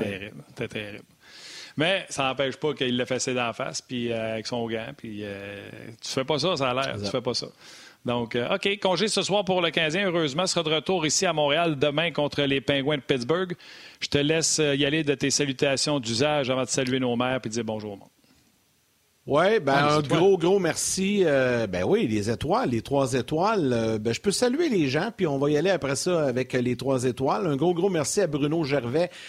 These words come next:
Speaker 2: euh, qui a accepté de, de venir en relève à David Perron, Guy Boucher également, Valérie à la réalisation, mise en onde aujourd'hui, toute l'équipe de production en régie à R D S, Tim aux médias sociaux et à vous tous les jaseux de prendre, euh, le temps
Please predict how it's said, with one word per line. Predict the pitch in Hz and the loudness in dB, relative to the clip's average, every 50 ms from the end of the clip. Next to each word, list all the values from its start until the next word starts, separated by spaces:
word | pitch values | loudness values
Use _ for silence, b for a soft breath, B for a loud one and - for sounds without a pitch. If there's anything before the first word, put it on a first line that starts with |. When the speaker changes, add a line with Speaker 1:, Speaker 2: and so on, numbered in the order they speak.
| B B B - | B B B -2
Speaker 2:
euh, | 117 113 | -2 -2
qui | - - - - 151 147 | -2 -2 -4 0 2 2
a | 135 | 2
accepté | 127 - - 139 123 120 - 170 165 | 2 0 0 -2 -2 0 2 0 0
de, | 147 143 135 127 123 123 | 2 2 2 4 4 2
de | 117 120 | 2 2
venir | 117 120 139 143 139 | 0 0 0 0 2
en | 135 131 123 | 2 2 2
relève | 123 127 135 147 139 135 | 2 2 2 2 2 2
à | 123 | 2
David | 123 120 117 123 120 117 - | 2 2 2 0 -2 -2 -2
Perron, | 143 131 123 131 170 180 | -2 0 0 2 0 0
Guy | 156 127 147 139 | 0 -2 -2 -4
Boucher | 127 131 120 - - 160 160 160 - - - | -2 -2 -2 -2 0 0 0 0 -2 -4 -4
également, | 131 123 123 135 123 123 120 135 156 175 170 | -4 -2 0 0 0 2 0 0 0 -2 0
Valérie | 143 151 147 139 143 143 139 170 175 156 | 0 0 2 2 2 0 2 2 2 2
à | |
la | 135 135 131 | 2 2 2
réalisation, | 127 131 131 123 135 135 127 113 - 165 165 175 160 | 2 2 0 2 2 0 0 0 0 0 0 0 0
mise | 135 127 123 120 | 0 0 0 0
en | 135 135 135 139 | 0 0 0 0
onde | 151 151 139 | 0 0 0
aujourd'hui, | 135 123 127 127 117 110 123 156 208 247 - B B B B B B B - | 0 0 0 -2 -2 -2 -2 -2 -2 -2 -2 B B B B B B B 0
toute | 220 240 240 - | 0 0 0 2
l'équipe | 196 185 - 220 226 185 | 0 0 2 0 -2 0
de | 165 165 | 0 -2
production | 131 151 160 143 147 135 - - 202 202 208 - - 147 | 0 0 -2 0 -2 -6 0 0 2 2 0 -2 -2 -2
en | 139 143 | 0 0
régie | 135 147 147 139 123 139 180 180 175 175 - - | 2 2 2 0 0 0 -2 0 0 0 0 0
à | 123 120 127 135 131 | -2 0 0 0 -2
R | 120 | -2
D | 120 135 131 135 | 0 2 2 4
S, | 160 185 180 - - - - | 4 2 2 0 -4 -2 2
Tim | 262 262 262 240 202 175 165 156 - - | 2 2 2 2 0 0 0 0 0 0
aux | 196 175 165 | 0 0 0
médias | 160 160 156 143 123 139 170 175 170 139 | 2 0 -2 -2 -2 0 0 0 0 -2
sociaux | - - 135 120 - 165 185 196 196 B B B B B | -4 -6 -6 -4 0 2 2 2 2 B B B B B
et | - 120 123 | 0 2 2
à | 123 | 2
vous | 131 139 | 2 0
tous | 135 170 175 - - - | 2 2 0 0 0 0
les | 143 131 | 0 0
jaseux | 117 127 123 123 120 147 160 | 2 2 2 2 2 0 0
de | 143 135 | 0 0
prendre, | - - 131 139 139 139 135 123 123 117 | 0 0 0 0 0 0 0 -2 -2 0
euh, | 120 117 117 | 0 0 0
le | 113 113 110 | 0 0 -2
temps | - - 151 160 | 0 -2 -4 -4